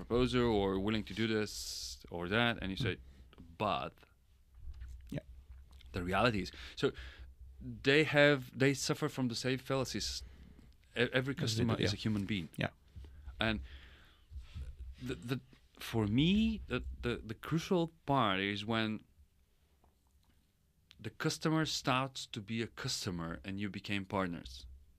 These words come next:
Speaker 1: That's, that's the most, the, the biggest,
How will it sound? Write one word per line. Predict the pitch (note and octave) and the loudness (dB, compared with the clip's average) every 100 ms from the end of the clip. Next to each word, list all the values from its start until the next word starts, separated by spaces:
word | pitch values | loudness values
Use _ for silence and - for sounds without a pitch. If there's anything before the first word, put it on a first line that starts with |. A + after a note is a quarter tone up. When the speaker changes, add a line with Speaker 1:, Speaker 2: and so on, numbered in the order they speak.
| _ _ _ _ _ _ - - - | _ _ _ _ _ _ -20 -20 -4
Speaker 1:
That's, | A2 - - | -2 -2 -4
that's | - D3+ - - - - | 2 2 2 -10 -12 -2
the | D3 | 0
most, | C#3+ D3+ D#3 D3+ - | 4 6 6 4 -4
the, | C3 - - | -12 -12 -2
the | C3+ | 2
biggest, | D3 E3+ E3+ - | 6 4 4 -2